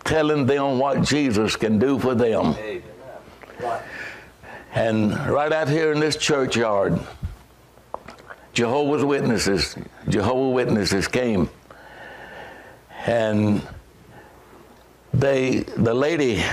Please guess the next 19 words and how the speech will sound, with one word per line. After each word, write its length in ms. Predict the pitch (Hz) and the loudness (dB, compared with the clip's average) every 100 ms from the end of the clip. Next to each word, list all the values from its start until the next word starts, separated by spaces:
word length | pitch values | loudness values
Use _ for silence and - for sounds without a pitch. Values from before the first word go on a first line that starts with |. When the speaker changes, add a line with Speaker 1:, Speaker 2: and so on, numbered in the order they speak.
| - | 0
Speaker 1:
the 200 | 92 110 | 0 2
woman 400 | 139 156 135 135 | 2 2 2 2
looked 220 | 170 156 | 0 0
at 100 | - | 2
me 360 | 117 110 95 - - - | 2 2 0 -4 -8 -8
and 180 | - 113 | -2 0
said, 420 | - 139 117 101 - - - - - - - - - - - - - - - - - | 2 2 2 0 -4 -14 -14 -12 -14 -16 -20 -20 -10 -8 -8 -10 -20 -20 -8 -8 -6
she 160 | - 131 | -4 0
wanted 420 | 131 127 127 113 | 2 2 2 0
to 60 | 123 | 0
tell, 280 | 127 117 - | 2 2 2
give 220 | 104 131 | 2 2
me 100 | 127 | 2
about, 380 | 113 127 - - | 2 2 0 0
tell 160 | 131 | 0
me 100 | 127 | 2
about 240 | 120 139 139 | 2 2 0
the 80 | |
kingdom. 580 | - 131 147 117 92 73 | 0 0 0 2 2 -2